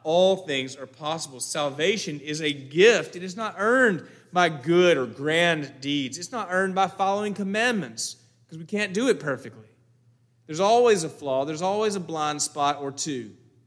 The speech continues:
hundred. <laughs> But when Jesus died on the cross for our sins, he pulled all of us camels through the eye of the needle. With God, all things are possible.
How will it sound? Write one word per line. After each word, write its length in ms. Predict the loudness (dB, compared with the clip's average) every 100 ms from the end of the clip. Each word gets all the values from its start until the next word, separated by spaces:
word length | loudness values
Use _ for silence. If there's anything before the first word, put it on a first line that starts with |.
| _
hundred. 480 | -12 -12 -12 -18 -20 -20
<laughs> 80 | -20 _ _ _ _ _ _ _ _ _ _ _ _ _ _ _ _ _ _ _ _ _ _ _ _ -6
But 160 | -4
when 280 | -2 -2 -2
Jesus 460 | -4 -6 -4 -4 -4
died 360 | -2 0 2
on 120 | 0 -4
the 60 |
cross 460 | -10 -4 0 0 0
for 180 | -6 -4
our 120 | -4
sins, 440 | -4 -4 -4 -6
he 100 | -8
pulled 720 | -10 -14 -2 0 2 2 -2 -2
all 380 | 2 2 2
of 140 | -2 -2
us 220 | -2 -4
camels 640 | -8 0 2 2 -2 -6 -10 _ _
through 280 | -6 -2 0
the 100 | -2
eye 300 | 0 2 2
of 180 | 2 -2
the 80 | -4
needle. 460 | -4 -2 -2 -4 -8 -16 -6
With 240 | -6 -4
God, 320 | 0 4 4
all 200 | 6 4
things 260 | 2 -2 -6
are 60 |
possible. 580 | -6 -4 -4 -4 -8 -18